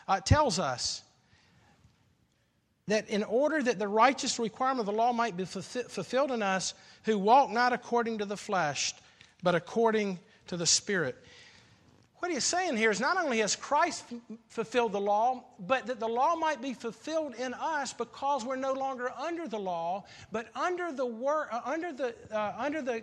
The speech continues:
the guidance of the Holy Spirit and His work in our life. So how does this work? What is the difference between being under the law and being under, uh, being under, uh, united to Christ by the power and the person and the work of the Holy Spirit?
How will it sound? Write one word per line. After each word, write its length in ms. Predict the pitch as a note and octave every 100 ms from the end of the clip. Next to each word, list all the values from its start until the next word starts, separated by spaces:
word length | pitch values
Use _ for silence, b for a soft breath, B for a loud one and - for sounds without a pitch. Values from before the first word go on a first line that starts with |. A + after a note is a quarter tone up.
| F#3+
the 100 | G3
guidance 720 | E3+ A3+ C4 C4 G#3 - - b b -
of 100 | F#3+
the 60 |
Holy 320 | E3 A#3 A#3
Spirit 440 | G3+ - G#3+ E3+ A#2 _ _ _ b
and 100 | F#3
His 160 | G#3+ F3+
work 280 | G#3+ A3+ A3
in 60 |
our 140 | F#3+ F#3
life. 240 | D#3 A#2 - _ _ _ _ _ _ _ _ b b b b b b b b b b - _ _
So 280 | - - C4
how 180 | A#3+ F4+
does 140 | D#4
this 180 | B3+ -
work? 240 | C#4 F3+
What 140 | G#3+ F4+
is 100 | C#4+
the 100 | C4
difference 440 | F#3 D#4+ - F3
between 380 | - F#3 A3 G3+
being 200 | G3 G3+
under 160 | G3+ F#3+
the 80 |
law 240 | F#3 F#3 F#3
and 180 | E3+ E3
being 240 | G3+ F#3
under, 440 | F3+ G3+ F#3 E3 D#3+
uh, 340 | D#3 D3 C3+ - - D#3
being 200 | A3 A#3
under, 360 | A3+ G#3 F#3+
uh, 160 | D#3 D#3 E3+ E3+
united 480 | F#3 G3+ A#3 A3+ F3+ -
to 100 | F#3
Christ 380 | - A3+ G3+ -
by 160 | G#3
the 80 | G3+
power 380 | - G#3 A3 G#3+
and 80 | G3+
the 60 |
person 500 | F#3+ - A3 - A3
and 100 | G#3
the 40 | G3+
work 220 | G#3 G#3
of 80 | G3+
the 60 |
Holy 220 | F3+ F#3+ F3+
Spirit? 400 | - D#3 B2+